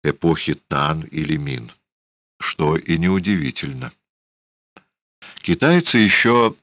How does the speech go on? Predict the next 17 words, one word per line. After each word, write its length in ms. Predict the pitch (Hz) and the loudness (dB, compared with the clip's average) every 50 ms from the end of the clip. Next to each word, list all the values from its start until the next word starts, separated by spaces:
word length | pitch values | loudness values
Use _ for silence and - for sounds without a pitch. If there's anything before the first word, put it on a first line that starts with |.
| - - | -12 -6
в 140 | 85 82 90 | -2 -2 -2
эпоху 400 | 82 - 117 117 110 - 98 95 | 0 0 0 0 0 0 -2 -2
Хань, 480 | - - - 131 143 120 92 71 64 - _ _ _ _ _ _ - _ - _ _ _ - | 0 0 0 2 2 2 0 -2 -4 -8 _ _ _ _ _ _ -20 _ -20 _ _ _ -6
как 200 | 80 76 - 90 | -6 -4 -2 0
раз 260 | 95 98 92 - - | 0 2 0 0 0
на 100 | 85 78 | -2 -2
рубеже 460 | 80 76 69 80 73 71 87 87 82 | -2 0 -2 0 0 0 0 0 0
нашей 480 | 78 82 80 78 - - 73 65 - - | 0 0 0 0 -2 -2 -2 -4 -4 -2
эры, 400 | - 104 135 139 120 101 65 57 - _ _ _ _ _ _ _ _ _ _ _ - | 0 0 0 2 0 0 -2 -4 -8 _ _ _ _ _ _ _ _ _ _ _ -8
начали 720 | 143 92 117 120 - - - 117 110 113 110 110 104 95 - _ _ _ _ _ - | -4 -2 -2 0 0 2 2 4 4 4 4 4 2 0 -4 _ _ _ _ _ -4
подделывать 760 | 85 78 65 62 62 - 95 110 107 101 98 92 87 - | -4 -4 -4 -4 -2 0 2 4 4 4 4 4 2 0
старинную 680 | - - - 73 69 76 87 95 92 85 85 82 78 67 | -2 -6 -4 -4 -2 0 0 0 0 0 2 0 0 0
бронзу 680 | 67 76 80 95 104 98 87 76 82 87 82 80 - _ - | 0 0 2 2 2 0 0 0 2 2 2 0 -2 _ -6
эпохи 680 | - 80 - - 92 90 85 - - - 67 65 62 - _ _ - | -6 -6 -4 -2 0 0 0 0 -2 -4 -2 -2 -2 -4 _ _ 2
Инь 320 | 98 113 127 127 120 - | 4 4 4 2 0 -2
и 140 | - 107 104 | -2 -2 -2
Чжоу, 500 | 92 85 90 113 120 90 69 62 60 - | -2 -2 0 0 0 0 0 -2 -6 -8